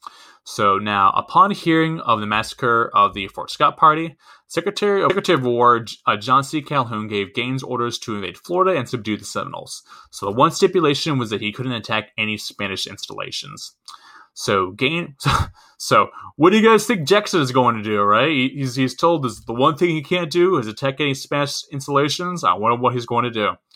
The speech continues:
So at this time, Gaines was actually busy subduing a nest of pirates on the East Coast, so Calhoun sent Jackson instead.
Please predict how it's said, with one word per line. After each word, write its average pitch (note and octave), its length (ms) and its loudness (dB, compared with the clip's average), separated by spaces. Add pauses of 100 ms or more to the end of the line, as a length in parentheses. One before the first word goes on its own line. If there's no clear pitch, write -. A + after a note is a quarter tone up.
(520)
So G#2 340 4 (960)
at C3+ 140 0
this F3+ 180 2
time, D3+ 380 -2
Gaines D3 340 -2
was G3 120 -6
actually G3 360 -4
busy B2 360 -4
subduing A2+ 500 -2
a G#2+ 60 -4
nest G2+ 180 -6
of - 140 -8
pirates C#3+ 480 -2
on - 60 -16
the - 60 -12
East - 220 -6
Coast, G#3+ 420 -2 (240)
so B2+ 560 4
Calhoun C#3+ 380 2
sent A#2 260 -4
Jackson G#2 480 -4
instead. - 420 -14